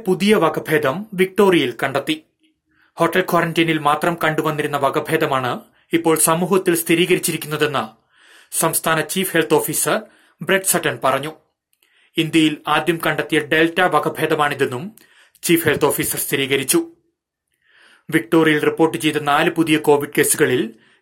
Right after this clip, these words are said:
രണ്ടുപേർക്ക് ഡെൽറ്റ വകഭേദമാണ് സ്ഥിരീകരിച്ചിരിക്കുന്നത്.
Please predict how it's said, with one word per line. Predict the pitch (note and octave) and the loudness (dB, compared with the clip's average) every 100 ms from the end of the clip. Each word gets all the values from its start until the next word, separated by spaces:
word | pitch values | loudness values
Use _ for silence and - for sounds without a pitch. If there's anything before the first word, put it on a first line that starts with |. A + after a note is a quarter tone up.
| D#3 | 0
രണ്ടുപേർക്ക് | E3 F3+ G#3 E3 D3+ C#3+ - - _ _ _ D3 | 2 2 2 2 0 -2 -6 -10 _ _ _ -2
ഡെൽറ്റ | E3 E3+ E3+ G#3 | 2 2 2 0
വകഭേദമാണ് | F#3 D#3 D#3+ D#3+ D#3 C3 B2 G#3+ - | 2 0 0 0 0 0 -2 -4 -6
സ്ഥിരീകരിച്ചിരിക്കുന്നത്. | - D#3+ C#3+ C#3 B2+ C3+ C3+ C3+ | -2 0 0 -2 -2 -6 -6 -4